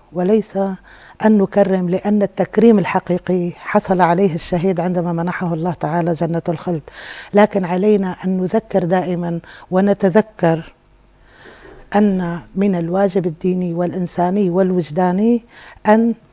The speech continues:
آه، تتذكر هذه الأجيال أنه لولا تضحيات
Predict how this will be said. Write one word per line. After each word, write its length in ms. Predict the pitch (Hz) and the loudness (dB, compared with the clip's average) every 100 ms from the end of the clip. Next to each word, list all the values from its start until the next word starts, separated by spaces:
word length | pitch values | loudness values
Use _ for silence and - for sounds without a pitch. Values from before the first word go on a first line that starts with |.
| _ - _ - - - | _ -20 _ -20 -20 -6
آه، 520 | 196 185 180 180 180 | -2 -2 -2 -2 -4
تتذكر 640 | 180 202 202 190 240 208 185 | -2 0 2 2 2 2 2
هذه 720 | 180 185 165 180 180 175 175 | 4 2 4 4 4 2 2
الأجيال 760 | 175 175 190 175 196 175 170 165 | 2 2 2 4 6 6 4 0
أنه 520 | 165 175 160 170 165 160 | -2 -2 0 0 0 2
لولا 400 | 190 180 175 165 | 2 2 2 0
تضحيات 680 | - 170 - 175 170 165 | -2 -8 -4 -4 -2 -2